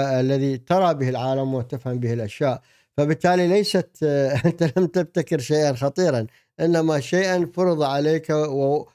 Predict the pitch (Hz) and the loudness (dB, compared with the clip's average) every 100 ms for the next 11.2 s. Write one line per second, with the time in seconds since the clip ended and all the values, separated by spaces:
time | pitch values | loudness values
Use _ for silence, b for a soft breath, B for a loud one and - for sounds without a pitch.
0 | b 139 151 165 202 202 190 180 170 170 | b 0 2 2 0 -2 0 2 2 0
1 | 170 - 147 147 147 147 143 151 127 196 | -2 -2 0 0 0 -4 -4 -2 -2 -4
2 | 160 - 151 151 - _ _ - 143 143 | -6 -4 -2 -2 -4 _ _ -2 2 2
3 | 135 - 156 156 - 135 139 143 147 143 | 0 0 2 2 0 0 2 2 0 0
4 | 143 139 143 139 135 123 143 139 131 127 | -2 -2 -2 -4 -4 -4 -4 -4 -2 -2
5 | 127 135 135 139 139 123 131 131 _ _ | -2 0 2 2 0 0 0 -4 _ _
6 | _ _ 135 147 147 151 - 139 139 127 | _ _ 0 2 2 -2 -2 0 0 0
7 | 139 123 131 123 120 123 127 123 127 120 | 0 0 0 -2 0 0 2 0 0 -2
8 | 123 - 127 131 123 135 127 135 127 123 | -2 -4 -4 -4 -2 0 2 2 2 2
9 | 123 123 131 127 123 120 120 113 120 120 | 0 0 0 0 2 2 0 0 -2 -2
10 | 117 120 113 117 117 113 - 120 165 151 | -2 -4 -2 -2 -4 -8 -6 -2 0 0
11 | 92 82 | -4 -10